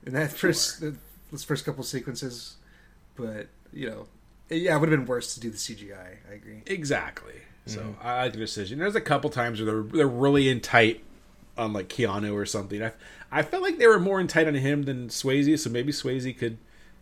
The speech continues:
Speaker 2: did figure out how to surf better than <laughs> Keanu. I don't know, but for the most part, I'm glad the way they did it.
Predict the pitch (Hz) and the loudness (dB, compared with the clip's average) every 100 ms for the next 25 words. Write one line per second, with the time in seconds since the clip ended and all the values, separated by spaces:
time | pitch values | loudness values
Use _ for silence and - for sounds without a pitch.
0 | - 117 - - - 131 135 135 135 - | -4 -4 -4 -4 -2 0 0 -2 -2 0
1 | 135 135 120 117 127 123 117 - 165 139 | -2 -4 -4 0 0 -2 -4 2 4 4
2 | 139 123 127 120 120 110 101 - - - | 0 -2 -2 2 2 2 -2 -6 -20 -8
3 | 180 190 185 147 143 - 131 131 156 151 | 2 4 6 6 4 4 0 4 6 6
4 | 147 139 127 120 120 120 | 6 6 6 6 4 4